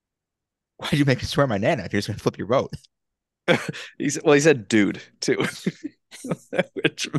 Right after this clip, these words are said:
Speaker 2: made it so much better. He's like, he's like, "You made me swear on my Nana, dude."
Speaker 1: Well, and we'll get to the, the camp fallout,
Speaker 2: <laughs>
Speaker 1: but this vote, what happened here?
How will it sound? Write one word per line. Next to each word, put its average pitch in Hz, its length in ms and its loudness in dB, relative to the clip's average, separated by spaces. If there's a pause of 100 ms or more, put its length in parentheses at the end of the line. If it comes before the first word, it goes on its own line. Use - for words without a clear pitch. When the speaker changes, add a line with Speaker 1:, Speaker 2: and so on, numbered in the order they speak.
Speaker 2:
made 143 200 -4
it - 180 -8
so - 240 -4
much - 300 -6
better. - 380 -2 (280)
He's - 80 -6
like, 131 140 -2 (360)
he's - 100 -2
like, - 200 2 (420)
"You 147 60 -2
made 226 100 8
me 190 60 8
swear 226 200 6
on 156 80 0
my 143 120 2
Nana, 175 240 4
dude." 113 280 0 (960)
Speaker 1:
Well, 131 180 -4
and 139 100 0
we'll 131 100 -2
get 139 160 0
to 165 80 -10
the, 139 200 0
the 117 60 -8
camp - 340 -6
fallout, 95 480 -2
Speaker 2:
<laughs> - 60 -20
Speaker 1:
but 131 360 2
this 196 220 4
vote, 156 400 2 (520)
what 226 180 6
happened 311 340 0
here? 92 240 -4